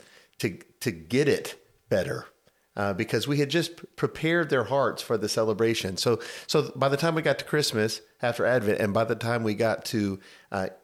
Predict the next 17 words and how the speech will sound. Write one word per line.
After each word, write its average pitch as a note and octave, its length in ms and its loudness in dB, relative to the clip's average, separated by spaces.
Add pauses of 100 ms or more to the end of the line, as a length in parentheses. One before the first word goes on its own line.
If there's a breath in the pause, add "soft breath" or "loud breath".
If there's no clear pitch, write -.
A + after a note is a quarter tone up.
(200)
Easter, G#2 640 -2 (200 loud breath)
after G#2+ 320 -2
doing G#2 280 0
Lent B2 220 0
together, F#2+ 480 -2 (320 loud breath)
you B2+ 80 0
know, C3+ 60 4
I F#3 100 0
could F3 180 0
go D3+ 140 4
through, C3+ 240 2
I C3+ 120 2
had D3+ 120 2
a A2+ 60 4
whole D3+ 300 0
list C3+ 320 2
of G2 220 -2